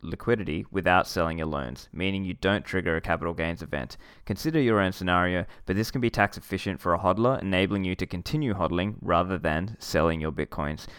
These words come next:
When that loan is outstanding, your Bitcoin is stored in a dedicated multi-signature address under collaborative custody with Unchained holding one of the keys,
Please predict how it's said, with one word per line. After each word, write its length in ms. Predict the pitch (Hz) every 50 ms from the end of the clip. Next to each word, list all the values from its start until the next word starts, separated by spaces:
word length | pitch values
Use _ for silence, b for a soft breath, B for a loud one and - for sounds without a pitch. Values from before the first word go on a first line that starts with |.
| B B -
When 160 | - 113 113
that 160 | 120 120 87
loan 220 | 87 104 110 107 101
is 120 | 95 95
outstanding, 640 | 87 78 - - - 85 80 80 90 113 139 151
your 140 | 135 110 104
Bitcoin 400 | 98 110 95 - - 113 110 101
is 80 | 98 -
stored 420 | - - 101 92 92 92 92 - -
in 140 | 101 95
a 100 | 92 90
dedicated 580 | 85 - 101 104 117 - 123 110 104 104 92 -
multi-signature 720 | 87 90 107 - 120 104 - 101 92 95 85 - - 69
address 400 | 71 85 92 - 117 120 147 - -
under 180 | - 95 - -
collaborative 640 | - - 90 85 85 90 90 92 98 98 110 101 -
custody 420 | - 98 87 - - 90 90 85
with 140 | 82 87 - -
Unchained 480 | 87 95 98 95 - 98 85 80 80 101
holding 320 | 92 87 87 87 78 87
one 180 | 92 104 117 120
of 60 | 110
the 60 | 113
keys, 340 | - 117 107 107 107 107